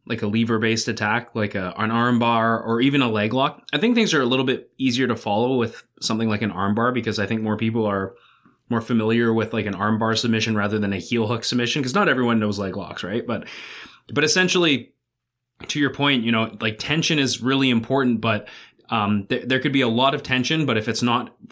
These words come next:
you know, performing in the correct direction or if it's not applied properly, then it's, it doesn't really add to the submission at all. Like, imagine an arm bar,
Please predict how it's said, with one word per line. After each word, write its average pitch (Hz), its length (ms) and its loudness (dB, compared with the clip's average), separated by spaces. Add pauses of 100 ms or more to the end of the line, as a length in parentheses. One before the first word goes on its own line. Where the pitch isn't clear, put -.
you 131 140 0
know, 104 100 0
performing 127 580 2
in 117 80 2
the 113 80 2
correct 113 480 -2
direction 123 680 2
or 113 140 4
if 107 100 -2
it's 110 100 -2
not 117 160 2
applied 113 440 0
properly, 131 580 0 (380)
then 127 140 4
it's, 113 280 -2
it 113 180 -4
doesn't 123 360 2
really 117 300 2
add 113 280 0
to 113 80 0
the 113 100 0
submission 107 480 0
at 98 80 0
all. 101 240 0
Like, 104 160 0
imagine 135 380 4
an 135 120 2
arm 120 300 2
bar, 101 340 -2